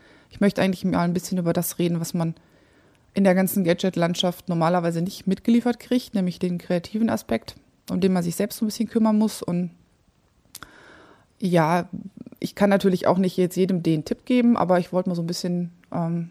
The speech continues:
einfach von dem erzählen, was mir dazu immer so durch den Kopf geht oder was mich damit so quält und umtreibt. Ähm, ich hab noch nicht so richtig eine Ahnung, wie oft ich das machen werde. Einmal die Woche, alle zwei Wochen, einmal im Monat.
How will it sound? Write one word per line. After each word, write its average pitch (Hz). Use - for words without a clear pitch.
einfach 190
von 175
dem 170
erzählen, 170
was 156
mir 165
dazu 175
immer 165
so -
durch 170
den -
Kopf -
geht 175
oder 165
was 190
mich 180
damit 175
so 160
quält 170
und 160
umtreibt. -
Ähm, 185
ich 196
hab 208
noch 185
nicht 226
so 233
richtig 214
eine 202
Ahnung, 196
wie 170
oft -
ich 170
das 165
machen 185
werde. 208
Einmal 160
die 165
Woche, 185
alle 170
zwei 185
Wochen, 190
einmal 160
im 156
Monat. 214